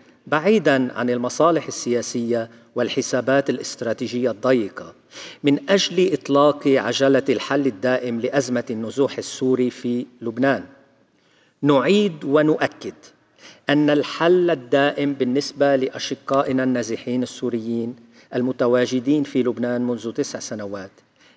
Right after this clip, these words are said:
يكون فقط عبر عودتهم الآمنة والكريمة إلى وطنهم الأم سوريا. خاصة بعد، بعد أن أصبحت معظم مناطقها آمنة،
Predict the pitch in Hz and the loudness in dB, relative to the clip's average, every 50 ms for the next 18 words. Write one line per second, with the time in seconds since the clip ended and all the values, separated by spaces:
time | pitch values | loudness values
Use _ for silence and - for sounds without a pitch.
0 | _ - 131 139 139 - - 175 175 175 175 165 165 165 160 156 156 - - - | _ 0 0 0 2 2 4 6 6 6 6 6 6 6 4 4 2 0 -2 -2
1 | - - - 147 143 143 - - - - 127 127 123 123 131 135 131 131 120 113 | 0 2 2 2 2 0 -2 -8 -4 -4 -4 -2 0 0 2 2 2 2 2 0
2 | 113 110 107 120 120 - 135 113 123 123 120 120 120 - 113 117 120 123 127 123 | 0 0 -2 -2 -2 0 -2 -2 0 0 0 -2 -2 -4 -4 -2 -2 0 0 0
3 | 127 123 123 117 113 110 - - 123 113 120 131 131 131 131 131 135 - 127 113 | 0 0 0 0 0 -2 -4 -6 -6 -4 -2 -2 -2 0 -2 -2 -4 -6 -6 -6
4 | 117 113 107 110 113 - 123 123 139 135 127 135 131 120 117 - 107 110 113 110 | -6 -4 -4 -6 -6 -4 -4 -2 -2 -2 -2 -2 -4 -4 -6 -8 -10 -10 -10 -12
5 | - - 120 120 143 156 127 98 85 - - - _ _ _ _ _ _ _ _ | -10 -8 -2 0 0 2 0 0 -4 -10 -16 -20 _ _ _ _ _ _ _ _
6 | _ _ _ - - 180 208 202 - - 175 156 - 143 127 131 143 - - - | _ _ _ -2 2 2 2 2 2 0 0 0 2 0 -4 -4 -6 -12 -20 -20
7 | - - - _ - - 175 185 170 160 139 127 127 - - - 175 175 151 123 | -20 -20 -20 _ -2 2 2 4 4 4 2 2 0 0 2 2 4 4 4 2
8 | 113 113 104 107 113 113 - 165 - - - 120 - - 107 - - 160 190 196 | 0 -2 -2 -4 -4 -2 -2 -2 -2 -2 -4 -6 -6 -8 -10 -6 -2 2 2 4
9 | 175 139 147 135 131 127 127 123 120 120 - 151 - - 143 113 98 110 117 110 | 4 4 2 2 2 2 0 0 -2 0 0 -2 0 0 -2 -4 -2 -4 -6 -6
10 | 110 - - _ _ - 170 160 135 110 95 90 - | -6 -10 -14 _ _ 0 2 2 2 0 -2 -6 -10